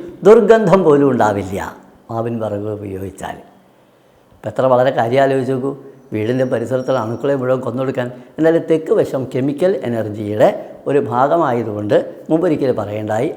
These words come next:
അവിടെ നല്ല പുളിയുള്ള വൃക്ഷങ്ങൾ നടുകയാണെങ്കിൽ ആ തെക്ക് വശത്തെ കെമിക്കൽ എനർജിയെ ശുദ്ധീകരിച്ച് തരും. എന്നിപ്പോൾ ശവസംസ്കാരം നടക്കുന്നില്ലല്ലോ, മാവും വിറക് അവിടെ ഇല്ല. അപ്പോൾ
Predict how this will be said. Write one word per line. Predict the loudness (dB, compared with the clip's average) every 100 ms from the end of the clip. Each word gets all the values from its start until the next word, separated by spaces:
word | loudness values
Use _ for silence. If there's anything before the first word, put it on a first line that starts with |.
| -6
അവിടെ | -4 -4 -6 -20 -8 -2
നല്ല | 0 0
പുളിയുള്ള | 2 2 2 2 2 0
വൃക്ഷങ്ങൾ | -4 -6 -4 0 0 -2 -10 -8
നടുകയാണെങ്കിൽ | -4 0 0 0 0 2 0 -6 -8 -4
ആ | 0 0
തെക്ക് | 0 -2
വശത്തെ | -2 0 2 2 0 -2
കെമിക്കൽ | 2 2 2 0 0
എനർജിയെ | -2 -6 -4 -2 -2
ശുദ്ധീകരിച്ച് | -2 -2 0 -2 -4 -6 -10
തരും. | -12 -18 -20 _ _ _ -8
എന്നിപ്പോൾ | -6 -2 0 0
ശവസംസ്കാരം | 0 0 -2 -2 0 2
നടക്കുന്നില്ലല്ലോ, | 0 0 -2 -2 -2 -6 -10 -10 -4
മാവും | 0 2 2
വിറക് | 2 2
അവിടെ | 2 0 -4
ഇല്ല. | -8 -18 -20 -20 -20 -20 -20 -20 -20 -6
അപ്പോൾ | 6 8